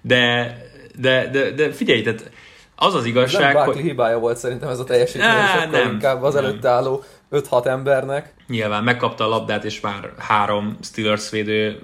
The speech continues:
Speaker 1: valamelyik testrészét fogta épp. Na, mit tippelsz erre a meccsre akkor?
Speaker 2: Bears mínusz kettő és fél.
Speaker 1: Ö, what? Ők vannak otthon, Balcsika.
Speaker 2: Jó.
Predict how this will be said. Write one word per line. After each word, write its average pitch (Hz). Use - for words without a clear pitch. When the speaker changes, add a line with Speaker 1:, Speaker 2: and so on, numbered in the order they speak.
Speaker 1:
valamelyik 107
testrészét 107
fogta 120
épp. 131
Na, 156
mit 226
tippelsz 131
erre 117
a 113
meccsre 110
akkor? 104
Speaker 2:
Bears 127
mínusz 131
kettő 123
és 110
fél. -
Speaker 1:
Ö, 117
what? 117
Ők 160
vannak 127
otthon, 117
Balcsika. -
Speaker 2:
Jó. 104